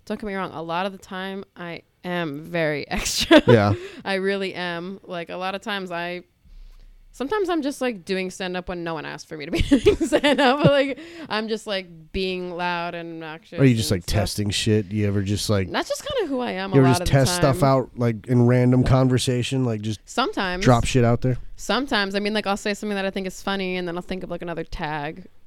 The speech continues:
Speaker 1: Um, and I'll, like, try it out and see. A lot of the stuff that I said tonight, actually, I thought of, like, in conversations that I've had the past, like, two weeks.
Speaker 2: Yeah.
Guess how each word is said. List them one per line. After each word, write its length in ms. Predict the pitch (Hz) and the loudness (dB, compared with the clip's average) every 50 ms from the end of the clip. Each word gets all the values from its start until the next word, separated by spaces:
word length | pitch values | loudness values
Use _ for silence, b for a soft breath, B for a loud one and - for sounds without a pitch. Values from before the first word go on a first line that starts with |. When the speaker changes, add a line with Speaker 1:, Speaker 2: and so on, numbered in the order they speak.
| - - - | -20 -16 -12
Speaker 1:
Um, 460 | 190 175 165 135 113 107 113 190 180 - - _ - | -10 -10 -8 -8 -10 -10 -12 -12 -14 -18 -20 _ -18
and 100 | - 165 | -14 -12
I'll, 140 | 165 147 151 | -12 -12 -12
like, 220 | 147 120 - - _ | -12 -14 -16 -16 _
try 200 | - - - - | -12 -12 -10 -10
it 160 | - - - | -10 -10 -10
out 240 | - - - - - | -12 -12 -12 -14 -14
and 100 | - 226 | -14 -16
see. 340 | - - 202 180 175 180 196 b b b b | -14 -12 -12 -10 -10 -10 -12 b b b b
A 80 | - 196 | -8 -4
lot 160 | 202 202 226 | -2 -2 -2
of 80 | 269 339 | -2 -2
the 80 | 466 | -4
stuff 320 | 415 - - 226 226 226 - | -6 -4 -4 -4 -4 -4 -2
that 140 | - 214 208 | -2 0 0
I 240 | 196 190 190 190 | 0 0 -2 -4
said 400 | 190 - - - 196 196 196 196 | -6 -8 -8 -6 -6 -6 -6 -8
tonight, 520 | - - 220 196 180 175 170 180 196 208 - - | -10 -12 -10 -8 -6 -4 -4 -4 -4 -6 -6 -6
actually, 580 | 170 170 170 - - 175 180 185 180 175 170 | -6 -6 -8 -10 -12 -10 -8 -8 -6 -6 -8
I 380 | 156 - 160 175 175 170 175 175 _ | -8 -8 -8 -6 -6 -6 -6 -8 _
thought 180 | - 170 170 180 | -6 -4 -4 -4
of, 140 | 180 180 180 | -4 -6 -8
like, 220 | 180 175 175 - - - | -8 -10 -12 -12 -14 -12
in 180 | 180 180 180 | -10 -10 -10
conversations 580 | 180 - 185 180 175 175 180 180 175 175 180 175 | -10 -10 -10 -10 -10 -10 -10 -12 -12 -12 -12 -12
that 100 | 170 160 | -10 -10
I've 120 | 160 160 | -10 -10
had 160 | 190 175 160 - | -10 -10 -10 -10
the 80 | 165 | -10
past, 320 | - - 165 156 165 - - | -10 -10 -10 -10 -12 -14 -16
like, 160 | 165 165 _ | -18 -18 _
two 200 | - - 190 - | -16 -14 -12 -10
weeks. 380 | - 175 175 180 - - - - | -10 -10 -10 -12 -14 -14 -6 0
Speaker 2:
Yeah. 260 | - 104 90 82 80 | 2 2 2 2 0